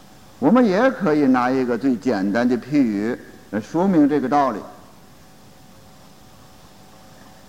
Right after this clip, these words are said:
啊，你看我们面前这个地板，这个地板什么做的？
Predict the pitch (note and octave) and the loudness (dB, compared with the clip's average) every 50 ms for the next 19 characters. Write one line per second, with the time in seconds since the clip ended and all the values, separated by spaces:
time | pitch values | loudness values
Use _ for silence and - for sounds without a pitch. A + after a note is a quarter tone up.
0 | - - - - - - - - - - - - - - - - - - - - | -20 -20 -20 -20 -20 -20 -20 -20 -20 -20 -20 -20 -20 -20 -20 -20 -20 -20 -20 -20
1 | - - - - - - - B2+ C#3+ C3 A#2 - - - - - - - C#3 D3 | -20 -20 -20 -20 -18 -6 0 2 2 2 0 -4 -12 -18 -20 -12 -2 2 2 2
2 | F3+ F#3 E3+ D3+ D3+ D#3+ E3 F#3 F#3+ F3+ F3 D#3 D#3+ E3 E3+ D#3 D#3 D3 G#3+ G3 | 4 2 2 2 2 2 2 0 0 0 0 0 0 -2 -2 -2 -2 0 0 0
3 | D#3 B2 A2 G#2 A2 C3+ C#3+ - - - - - - - - - - - - - | 2 2 0 0 -2 -2 -4 -8 -12 -20 -20 -20 -20 -20 -20 -20 -20 -20 -20 -20
4 | - - - - - - - - - - - - - - - - - - - - | -20 -20 -20 -20 -20 -20 -20 -20 -20 -20 -20 -20 -20 -20 -20 -20 -20 -20 -20 -20
5 | - - - - - - - - - - - - - - - - - - - - | -20 -20 -20 -20 -20 -20 -20 -20 -20 -20 -20 -20 -20 -20 -20 -20 -20 -12 -2 0
6 | G3 F#3 G3 F#3 A3 G#3+ F#3+ F3+ D#3+ D#3+ D#3+ D#3+ D#3 E3 F3 E3 D#3+ E3 E3+ D#3 | 2 4 4 2 2 0 2 2 0 0 0 -2 -4 -4 -2 -2 0 -2 0 0
7 | D#3+ D#3 D3+ C#3+ C3 A#2+ G#2+ G2 | 0 0 0 0 -2 -4 -6 -8